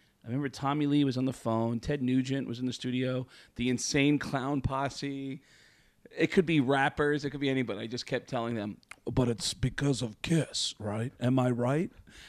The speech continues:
And I would, I would draw all these dumb fucking parallels to Kiss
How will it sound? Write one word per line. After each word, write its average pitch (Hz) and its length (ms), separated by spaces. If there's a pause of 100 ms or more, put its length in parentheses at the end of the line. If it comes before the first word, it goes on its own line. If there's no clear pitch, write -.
(120)
And 147 160
I 160 80
would, 165 280
I 151 100
would 156 160
draw 165 260
all 175 180
these 165 220
dumb 143 400
fucking 147 440
parallels 131 680
to 127 120
Kiss - 500